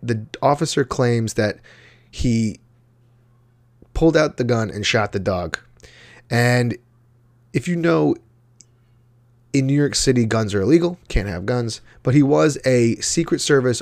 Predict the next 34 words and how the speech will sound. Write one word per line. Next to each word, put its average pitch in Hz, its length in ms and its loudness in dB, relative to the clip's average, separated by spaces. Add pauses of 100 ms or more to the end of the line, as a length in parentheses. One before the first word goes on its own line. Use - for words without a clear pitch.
off-duty 113 680 0
police 107 420 -2
officer. 85 500 -6 (800)
And 135 160 2
it's 131 100 -2
weird 165 300 8
because 139 420 4
now 135 320 0
the 127 160 -2
N 127 140 -2
Y 123 140 -2
P 123 140 -4
D 123 180 0
is 135 100 -8
not 123 180 -4
gonna 110 380 -6 (240)
deal 117 180 0
with 107 160 -4
this - 420 -6 (100)
crime, 110 460 -4
according 110 400 -2
to - 80 -12
the 104 80 -8
New 107 120 -6
York 98 180 -6
Times 104 500 -6
and, 92 220 -10
like, 87 160 -12
the - 80 -8
Daily 98 300 -4
Beast 98 280 -6
and 90 80 -8
other 90 200 -8
people. 98 420 -8